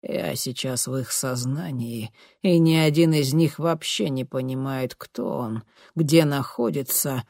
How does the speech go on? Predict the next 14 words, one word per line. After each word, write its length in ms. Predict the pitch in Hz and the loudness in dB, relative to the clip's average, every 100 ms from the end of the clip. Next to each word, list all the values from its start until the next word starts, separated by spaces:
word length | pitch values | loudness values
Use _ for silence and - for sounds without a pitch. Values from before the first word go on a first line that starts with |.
| _ _ - | _ _ 2
и 140 | 190 156 | 4 4
зачем 480 | 160 135 165 139 | 2 2 0 0
здесь 360 | 127 135 139 - | -2 0 0 0
оказался. 840 | 139 165 156 127 113 - - - - _ _ _ _ _ - | -4 -4 -4 -6 -10 -10 -8 -8 -10 _ _ _ _ _ -2
На 240 | 214 190 | 2 2
горстку 540 | 160 190 185 - - | 4 4 4 -2 2
мастеров 720 | 170 165 - 165 147 175 170 165 | 4 4 2 0 4 4 4 2
и 60 | |
двух 320 | 139 147 165 | 0 0 0
слабеньких 680 | - 165 156 156 151 156 147 | 0 0 0 0 0 -2 -4
творцов 680 | - 147 135 - 180 165 - | -2 -2 -2 0 0 0 0
меня 340 | 170 165 170 | 0 2 4
надолго 760 | 170 170 160 220 - - 123 123 | 4 4 2 0 0 -6 -8 -6
хватит. 720 | - 123 117 104 - - | -6 -6 -8 -8 -12 -12